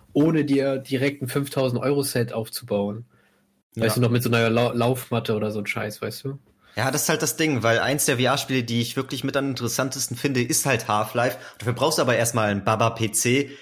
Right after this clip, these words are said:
Speaker 2: und halt irgendwie eine H T C Vive oder so.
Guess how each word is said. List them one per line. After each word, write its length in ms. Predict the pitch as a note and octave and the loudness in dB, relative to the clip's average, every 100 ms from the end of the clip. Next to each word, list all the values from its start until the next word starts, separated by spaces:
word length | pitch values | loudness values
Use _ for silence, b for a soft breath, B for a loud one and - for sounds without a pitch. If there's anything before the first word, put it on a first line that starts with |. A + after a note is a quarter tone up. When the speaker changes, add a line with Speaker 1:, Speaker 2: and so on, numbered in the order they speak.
| B B - | B B 0
Speaker 2:
und 340 | E3+ F3 - | 2 2 4
halt 280 | C3+ B2+ B2 - - | 6 6 2 -6 0
irgendwie 420 | B2 A#2 A2+ A2+ | 2 2 2 2
eine 180 | A2 A2 | 2 2
H 120 | B2+ | 2
T 120 | - | 0
C 180 | - B2 | 0 2
Vive 320 | A#2 C3+ C#3 | 4 4 2
oder 180 | G#2+ G#2+ | 2 2
so. 260 | G#2 C3 | 2 0